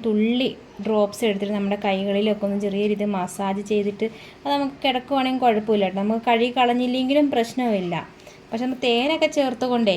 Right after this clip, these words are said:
നമുക്ക് എന്തായാലും കഴുകി കളയണം. അപ്പം നോക്കിക്കേ, തേനും മഞ്ഞപ്പൊടിയും ആ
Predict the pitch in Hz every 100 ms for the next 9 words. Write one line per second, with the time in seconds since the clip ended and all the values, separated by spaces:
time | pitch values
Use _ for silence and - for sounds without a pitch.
0 | 196 - 240 277 262 285 269 269 262 269
1 | 262 208 214 233 233 185 170 160 175 -
2 | - - - - - - - - 208 226
3 | 240 247 226 226 - 233 233 - - -
4 | - 220 208 208 226 202 202 - - -
5 | 208 202 208 208 214 214 226 196 190 -
6 | - - 214